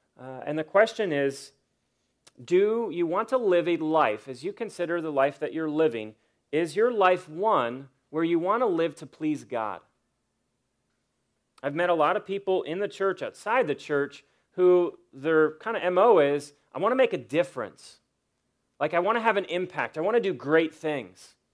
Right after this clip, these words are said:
I wanna be remembered for, w-, you know, whatever. And I feel like that's kind of a message often heard is, no, like,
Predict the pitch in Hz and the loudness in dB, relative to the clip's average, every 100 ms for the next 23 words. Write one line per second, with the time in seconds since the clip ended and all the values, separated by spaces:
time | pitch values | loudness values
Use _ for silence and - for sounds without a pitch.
0 | _ _ _ 143 185 214 190 196 180 170 | _ _ _ -2 2 2 0 2 2 2
1 | 170 175 175 151 - 151 147 143 143 143 | 0 0 -2 -2 -8 -2 0 2 0 -6
2 | _ _ 139 143 143 - 143 131 147 156 | _ _ -16 -14 -14 -12 -6 0 2 2
3 | 113 92 _ _ _ _ _ _ _ _ | 0 -4 _ _ _ _ _ _ _ _
4 | _ _ _ _ _ _ _ _ _ - | _ _ _ _ _ _ _ _ _ -8
5 | 156 160 226 226 139 165 165 - - 190 | -4 -2 2 4 4 0 -2 -10 -4 -2
6 | 220 151 147 196 - 170 147 151 151 147 | 2 2 2 0 0 -2 2 2 0 -6
7 | 170 208 143 135 - 143 220 233 139 92 | -2 0 0 -4 -12 -8 -4 -2 -2 -4
8 | 131 | -12